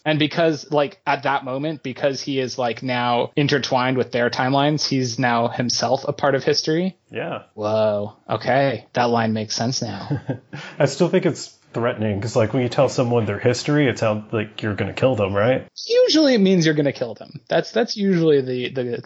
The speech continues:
Speaker 1: the explanation that goes along with that. But instead, he takes them to France.
Speaker 2: He takes them to Austria.
Speaker 1: Oh, excuse me. He does take them to Austria.
Speaker 2: In eighteen oh five.
Speaker 1: Where the French are invading.
Speaker 2: Yeah.
Speaker 1: Good call.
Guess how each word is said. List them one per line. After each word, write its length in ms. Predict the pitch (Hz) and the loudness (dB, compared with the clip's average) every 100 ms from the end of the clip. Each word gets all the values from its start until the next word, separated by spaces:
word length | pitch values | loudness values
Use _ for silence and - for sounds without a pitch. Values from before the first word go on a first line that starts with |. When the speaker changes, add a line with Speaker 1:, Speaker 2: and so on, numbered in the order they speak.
| _ | _
Speaker 1:
the 340 | 117 117 120 _ _ _ _ - | -6 -6 -14 _ _ _ _ -4
explanation 680 | 135 - - 117 113 - 120 | -2 0 0 -2 -2 -6 -6
that 80 | |
goes 180 | 127 135 | -4 -4
along 200 | - - | -2 -4
with 140 | - - | -4 -6
that. 280 | - - - | -4 -4 -4
But 160 | 147 202 | 0 0
instead, 540 | 196 - 262 180 123 - | 0 0 2 2 -2 -8
he 60 | |
takes 280 | 135 147 175 | -4 -4 -2
them 120 | 208 | -4
to 60 | 196 | -4
France. 640 | - 127 101 - - - _ - - | -4 -10 -10 -14 -12 -12 _ -20 -18
Speaker 2:
He 80 | |
takes 260 | - 135 - | -4 -4 -2
them 180 | 110 101 | -6 -4
to 120 | 95 | -4
Austria. 640 | 120 139 - 101 95 95 - | -2 -2 -4 -10 -10 -12 -2
Speaker 1:
Oh, 300 | 170 202 117 143 | 2 2 0 -6
excuse 380 | 143 175 202 | -4 -2 -2
me. 180 | 139 107 - | -4 -10 -10
He 100 | 135 | -4
does 240 | 139 165 | -4 -4
take 180 | 123 113 | -6 -10
them 100 | 120 | -18
to 60 | 113 | -16
Austria. 400 | 113 - 135 - | -8 -8 -8 -10
Speaker 2:
In 140 | 107 - | -10 -4
eighteen 380 | 123 120 - 123 | -4 -2 -2 0
oh 120 | 135 | -2
five. 260 | 131 95 120 | 0 0 2
Speaker 1:
Where 180 | 156 | 0
the 60 | 104 | -2
French 320 | - 151 - | -2 -2 -2
are 100 | 143 | -6
invading. 540 | 127 139 139 117 135 135 _ _ - | -4 -2 -2 -4 -10 -14 _ _ -2
Speaker 2:
Yeah. 220 | 131 117 - | 0 0 -4
Speaker 1:
Good 180 | 143 127 | -4 -2
call. 300 | - 110 | -4 -4